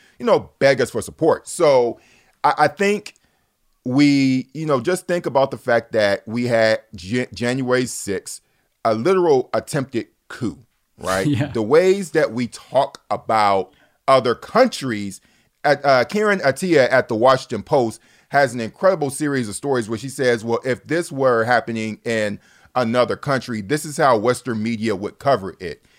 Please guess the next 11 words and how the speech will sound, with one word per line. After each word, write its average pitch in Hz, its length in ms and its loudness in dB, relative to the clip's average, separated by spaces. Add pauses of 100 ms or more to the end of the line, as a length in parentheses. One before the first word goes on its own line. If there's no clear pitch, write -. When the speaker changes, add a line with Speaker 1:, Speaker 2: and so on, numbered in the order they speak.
(240)
Speaker 1:
And 131 160 -6
so 135 540 4
America 139 640 -2
still 131 720 2
is 113 160 -6
kind 120 240 -4
of 95 100 -6
high 113 340 2
on 104 200 -4
its 101 200 -8
own, 104 640 -4